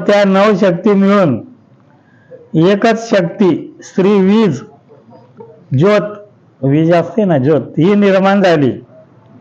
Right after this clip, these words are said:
दिव्य भव्य अशी वीज निर्माण झाली. ती वीज अतिशय जोरात सळसळ करीत,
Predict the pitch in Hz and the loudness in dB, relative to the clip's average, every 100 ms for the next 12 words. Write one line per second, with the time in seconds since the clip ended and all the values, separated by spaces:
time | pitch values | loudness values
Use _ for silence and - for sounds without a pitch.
0 | - - - - - - - - 135 185 | -20 -20 -20 -20 -18 -14 -8 -2 0 2
1 | 196 190 220 226 185 175 180 202 196 180 | 2 2 2 2 2 2 2 2 2 0
2 | 202 190 185 208 135 120 - - - - | 0 0 2 0 -2 -8 -18 -20 -20 -20
3 | - - - - 156 175 180 196 214 196 | -20 -20 -20 -6 -2 0 2 0 2 2
4 | 170 143 113 - - - 208 208 196 220 | 0 0 -2 -6 -14 -4 0 2 2 2
5 | 233 135 110 - - - - - - - | 0 -2 -8 -14 -20 -20 -20 -20 -20 -20
6 | - - - 175 165 202 180 220 196 190 | -20 -8 -2 -2 0 -2 0 0 2 2
7 | 196 196 147 113 - - 185 180 180 202 | 2 2 0 -4 -14 -4 0 0 2 0
8 | 214 202 196 202 175 | 0 0 0 0 -2